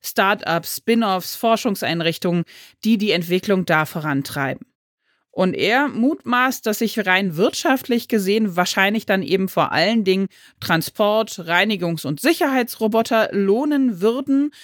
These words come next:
In dem Sinne Service-Roboter, die nicht nur exklusiv in der Pflege tätig wären, die kann man auch woanders einsetzen. Aber sie könnten eben auch da in Pflege, Altenheim und Krankenhäusern nützliche Dienste leisten.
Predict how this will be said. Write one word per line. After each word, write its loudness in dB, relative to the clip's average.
In 2
dem 2
Sinne 2
Service-Roboter, 0
die -4
nicht 0
nur 2
exklusiv -2
in -2
der 4
Pflege -2
tätig -2
wären, 2
die -2
kann -4
man 0
auch -2
woanders 0
einsetzen. 0
Aber 2
sie -2
könnten 0
eben 0
auch 2
da 0
in -6
Pflege, 0
Altenheim 0
und -4
Krankenhäusern 0
nützliche 0
Dienste 0
leisten. -6